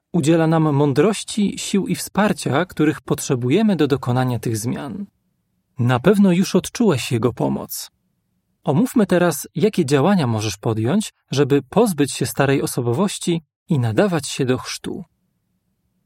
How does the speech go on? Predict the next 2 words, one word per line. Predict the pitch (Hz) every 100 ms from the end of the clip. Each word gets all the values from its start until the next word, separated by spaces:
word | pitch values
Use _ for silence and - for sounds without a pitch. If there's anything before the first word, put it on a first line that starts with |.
| _ _ _ _ _ _ _ _ _ -
Akapit | 151 - 190 214 143
dziewiąty. | 139 127 117 98 98 -